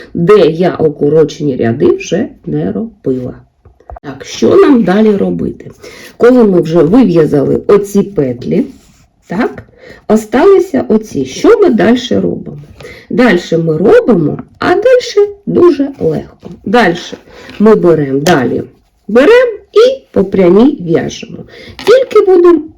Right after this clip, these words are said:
убавляти петелечки по краєчку. Так, зараз я на оцьому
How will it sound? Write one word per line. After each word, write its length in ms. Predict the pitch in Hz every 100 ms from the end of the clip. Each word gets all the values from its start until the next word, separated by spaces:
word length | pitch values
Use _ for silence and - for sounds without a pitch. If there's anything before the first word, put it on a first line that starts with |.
| -
убавляти 760 | 226 180 185 185 185 170 -
петелечки 1000 | 156 165 - 240 339 359 349 - - 330 - _
по 220 | - 403 427
краєчку. 880 | - 233 240 185 156 - - - - - _ _ _ _ _ _ _ -
Так, 180 | 165 147
зараз 340 | 220 190 175 -
я 160 | 175 165
на 140 | 165
оцьому 480 | 170 - 185 175